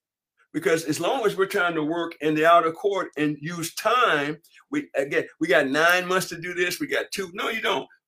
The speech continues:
We must work from eternity, not time. Your faith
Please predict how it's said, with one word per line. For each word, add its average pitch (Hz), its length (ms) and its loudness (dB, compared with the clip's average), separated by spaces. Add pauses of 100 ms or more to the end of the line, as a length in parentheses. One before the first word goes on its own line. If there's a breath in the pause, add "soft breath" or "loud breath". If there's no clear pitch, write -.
We 196 140 -4
must 196 260 0
work 214 360 0
from 170 200 -2
eternity, 160 720 -2
not 156 340 2
time. 139 520 -2 (440 soft breath)
Your 214 360 4
faith 208 400 0